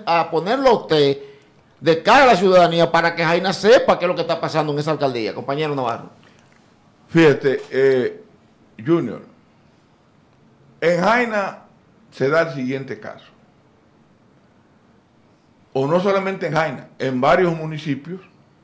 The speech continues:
Speaker 2: va a suceder lo mismo. Va a haber más asfalto para un municipio que para otro.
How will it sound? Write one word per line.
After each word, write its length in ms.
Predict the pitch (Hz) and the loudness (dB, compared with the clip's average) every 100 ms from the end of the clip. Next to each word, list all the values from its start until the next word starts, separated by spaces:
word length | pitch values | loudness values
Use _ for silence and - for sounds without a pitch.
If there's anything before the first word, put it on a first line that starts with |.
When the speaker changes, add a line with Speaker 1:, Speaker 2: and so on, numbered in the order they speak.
| - 120 | -6 -2
Speaker 2:
va 120 | 131 | -2
a 80 | 127 | -4
suceder 560 | 120 120 123 131 127 - _ | -8 -6 -4 -4 -6 -18 _
lo 160 | 113 110 | -10 -8
mismo. 320 | 143 127 127 - _ _ _ 104 | -8 -10 -12 -20 _ _ _ -6
Va 100 | 113 | -4
a 20 | |
haber 300 | 127 131 131 | -2 -2 -4
más 260 | 120 139 139 | -4 -6 -6
asfalto 580 | 113 - 131 139 139 127 | -10 -6 -4 -4 -6 -6
para 280 | 123 127 127 | -4 -2 -4
un 320 | 147 151 147 | -6 -10 -12
municipio 480 | 151 143 170 165 147 | -12 -12 -14 -16 -16
que 100 | - | -10
para 240 | 107 82 | -8 -6
otro. 320 | 82 73 - | -8 -10 -18